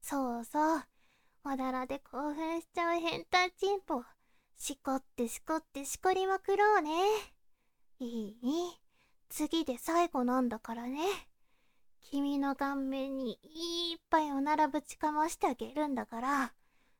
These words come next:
しっかりチンポしこってしっかりチンポ行きなさい。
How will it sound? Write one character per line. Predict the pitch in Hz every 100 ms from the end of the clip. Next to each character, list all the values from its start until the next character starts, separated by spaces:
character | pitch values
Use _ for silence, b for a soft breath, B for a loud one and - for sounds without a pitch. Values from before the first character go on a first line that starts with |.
| _ -
し | 320 320 330 339
っ | - _
か | - 359
り | 415 -
チ | 330
ン | 320
ポ | 269
し | 247 -
こ | - 330
っ | - -
て | 240
し | - 302 311 311 339
っ | _ _
か | - 392
り | 370
チ | 277 349
ン | 339
ポ | 247
行 | 233
き | - 302
な | 320
さ | 339
い。 | 370